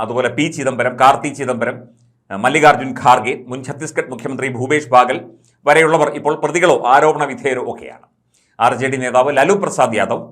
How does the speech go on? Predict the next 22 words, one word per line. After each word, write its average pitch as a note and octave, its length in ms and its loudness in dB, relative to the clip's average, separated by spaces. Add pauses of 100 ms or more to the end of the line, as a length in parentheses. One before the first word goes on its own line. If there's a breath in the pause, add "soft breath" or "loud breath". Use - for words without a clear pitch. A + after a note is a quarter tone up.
(340)
ബംഗാൾ C3+ 300 4
മുഖ്യമന്ത്രി C3 360 -8 (100)
മമതാ C#3 320 4
ബാനർജി, B2 300 2 (100)
ഡൽഹി C3 260 -4
മുഖ്യമന്ത്രി B2+ 380 -8 (100)
അരവിന്ദ് C#3+ 320 -2
കെജ്രിവാൾ, A#2+ 360 0 (420 loud breath)
എന്തിന് C#3+ 220 -2 (120)
കേരള C#3+ 260 2
മുഖ്യമന്ത്രി C3 400 -6 (340)
നമ്മുടെ A#2 220 -4 (100)
പിണറായി D3 400 2
വിജയൻ C3 300 -2
വരെ, A2 140 -2 (360)
ഇവർക്കെതിരെ C3+ 460 0
വരെ B2+ 120 -2 (100)
അന്വേഷണങ്ങൾ A2 420 -10 (100)
നടക്കുന്നുണ്ട്. D#2 460 -12 (920)
ഈ D#3+ 160 -4
നിരയിലെ G3 320 4
ഏറ്റവും F#3+ 280 0